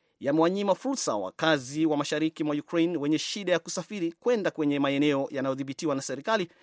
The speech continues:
ili kupata huduma za umma za afya. Kundi hilo linasema masharti yaliwaridhi zaidi wagonjwa ambayo wanat-, wanatibiwa kwa matatizo ya ugonjwa wa UKIMWI, kifua kikuu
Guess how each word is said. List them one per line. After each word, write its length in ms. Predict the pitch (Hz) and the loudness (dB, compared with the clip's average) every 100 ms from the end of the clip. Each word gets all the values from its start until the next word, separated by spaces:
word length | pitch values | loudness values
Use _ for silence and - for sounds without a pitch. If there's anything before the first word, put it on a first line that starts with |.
| - _ | -20 _
ili 140 | 107 131 | -8 -6
kupata 320 | 131 143 135 | -4 -2 -2
huduma 400 | 175 160 156 151 | -4 -2 0 2
za 160 | 147 - _ - | 0 -2 _ -10
umma 360 | 214 180 135 131 | -4 -2 -2 -2
za 280 | 117 117 110 | -4 -6 -6
afya. 320 | 101 107 90 _ _ _ _ _ _ | -6 -10 -14 _ _ _ _ _ _
Kundi 220 | - 117 113 | -14 -12 -6
hilo 220 | 135 135 | -4 -2
linasema 480 | 139 131 160 151 151 | -2 0 2 4 4
masharti 760 | 139 - 180 170 - 196 233 - _ _ _ - | 2 2 2 0 -4 -8 -8 -12 _ _ _ -4
yaliwaridhi 720 | 131 156 165 165 233 247 147 | 0 4 6 4 4 -2 -2
zaidi 380 | 131 147 160 147 | 2 2 2 2
wagonjwa 480 | 147 139 160 151 147 | 0 2 2 4 2
ambayo 340 | 143 220 131 | 2 0 0
wanat-, 500 | - 92 120 131 - - | -4 -8 -6 -6 -6 -4
wanatibiwa 720 | 143 - 165 202 143 135 - _ _ | -4 -4 -6 -2 0 0 -4 _ _
kwa 100 | 165 | 0
matatizo 720 | 165 170 - 175 143 143 131 - | 0 0 -4 -6 -2 -2 -2 -4
ya 220 | 139 139 | -2 -2
ugonjwa 400 | 135 151 135 127 | 0 0 0 0
wa 60 | 113 | -4
UKIMWI, 400 | - 247 220 214 | -2 0 0 -2
kifua 320 | 240 - 220 | -6 0 0
kikuu 460 | 226 - 240 170 | 0 -4 -2 -2